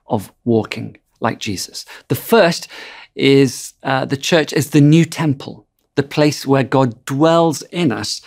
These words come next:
by his Spirit. Paul says this in Ephesians two, verse nineteen. Consequently, you are no longer foreigners and aliens, but fellow citizens with God's people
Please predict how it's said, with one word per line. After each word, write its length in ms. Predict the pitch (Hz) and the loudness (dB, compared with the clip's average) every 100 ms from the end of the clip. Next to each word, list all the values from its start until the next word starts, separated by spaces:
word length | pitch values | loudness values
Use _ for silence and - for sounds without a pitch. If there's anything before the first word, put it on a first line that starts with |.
| - - _ | -20 -20 _
by 140 | 139 117 | -2 0
his 140 | - | -2
Spirit. 400 | - 107 - _ _ _ _ _ _ _ _ - - _ | -4 -8 -10 _ _ _ _ _ _ _ _ -20 -20 _
Paul 220 | 151 143 | 2 2
says 300 | 143 147 135 | 2 0 0
this 340 | 139 110 - - | 0 -2 -4 -8
in 340 | 131 113 110 117 | -4 -2 -2 -4
Ephesians 540 | 123 - 127 117 110 - | -6 0 0 2 -2 -4
two, 340 | - 110 98 - - _ | -4 -4 -4 -10 -20 _
verse 220 | 117 - | -2 0
nineteen. 600 | 123 117 - 117 104 101 _ _ - _ | 0 0 -2 -4 -4 -6 _ _ -20 _
Consequently, 640 | - 196 - - 160 135 135 | 2 2 2 0 0 4 4
you 180 | 139 | 6
are 40 | 135 | 6
no 200 | 139 151 | 6 6
longer 380 | 147 165 170 170 | 4 4 2 -2
foreigners 720 | - - 139 135 131 123 - _ _ | -2 0 2 2 0 -2 -10 _ _
and 180 | 131 131 | -4 -2
aliens, 600 | 123 117 107 95 92 - - - _ | -2 0 -2 -4 -8 -12 -16 -20 _
but 160 | - - | -12 -10
fellow 560 | - - 151 156 151 | -10 -4 0 2 0
citizens 720 | - - - 110 107 101 - - | -2 -6 -6 -6 -4 -4 -6 -10
with 200 | 110 - | -8 -2
God's 260 | 117 - | -2 -4
people 500 | - 131 - 98 101 | -4 -4 -4 -12 -16